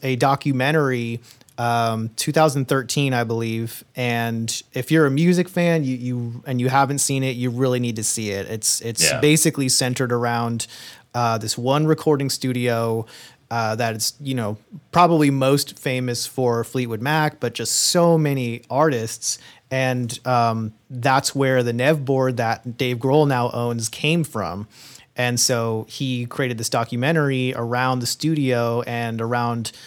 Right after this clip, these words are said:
Speaker 1: the board and the performances that happened there. And so they were like, "Well, why don't we take this board and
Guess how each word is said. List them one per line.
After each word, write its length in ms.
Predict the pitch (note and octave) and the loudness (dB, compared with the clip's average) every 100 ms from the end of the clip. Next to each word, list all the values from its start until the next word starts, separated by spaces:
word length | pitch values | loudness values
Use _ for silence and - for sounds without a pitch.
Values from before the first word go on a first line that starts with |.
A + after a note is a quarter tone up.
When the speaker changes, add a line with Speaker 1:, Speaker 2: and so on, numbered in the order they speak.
| - - - | -20 -12 -6
Speaker 1:
the 80 | |
board 520 | A2+ D3 D#3+ D#3 D#3 D3 | 0 4 6 6 6 4
and 180 | A#2+ | 0
the 80 | A2 | -4
performances 720 | G2 A2 - D3 C#3+ C#3 C#3 A#2+ | -4 -4 0 2 2 2 0 0
that 120 | G2+ | -2
happened 440 | - B2+ C#3 C3+ | 0 0 2 -2
there. 480 | B2 B2+ B2 A#2+ A#2+ - - - - _ | 0 0 0 -2 -6 -14 -20 -20 -20 _
And 360 | C3 B2+ B2 A#2+ | 2 4 2 2
so 240 | - B2+ | 4 4
they 180 | B2 C#3 | 4 6
were 100 | D3+ | 6
like, 220 | B2+ - | 4 2
"Well, 220 | B2+ C3+ | 2 4
why 140 | B2 C3+ | 4 4
don't 100 | F3 | 4
we 120 | E3 | 2
take 280 | - D#3 D3 | 4 2 4
this 160 | C#3 C#3 | 0 0
board 440 | C3 C3 C3+ C#3 | 0 2 4 4
and 260 | A#2+ A2 | 2 0